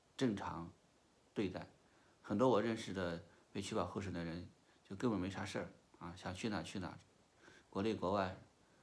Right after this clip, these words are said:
通行无畅。然后有一些被缓刑的，啊，在上海的我的一些朋友，啊，然后他依然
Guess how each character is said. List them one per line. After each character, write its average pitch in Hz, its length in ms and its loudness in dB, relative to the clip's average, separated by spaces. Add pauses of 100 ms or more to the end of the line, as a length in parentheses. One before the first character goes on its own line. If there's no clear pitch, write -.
(220)
通 - 180 -2
行 98 160 0
无 95 120 0
畅。 - 260 -6 (1400)
然 101 100 4
后 117 240 6
有 95 240 2
一 101 80 2
些 117 400 2 (640)
被 98 400 2 (200)
缓 92 220 0
刑 95 180 -2
的， 107 280 2 (100)
啊， 92 220 -8 (420)
在 98 100 -8
上 101 220 0
海 90 140 -4
的 87 120 -2
我 85 140 -4
的 85 60 -8
一 - 20 -10
些 92 160 -8
朋 92 240 -8
友， 92 160 -6 (720)
啊， - 240 -16 (120)
然 90 140 -2
后 95 300 0
他 90 140 -6
依 107 140 -2
然 98 360 2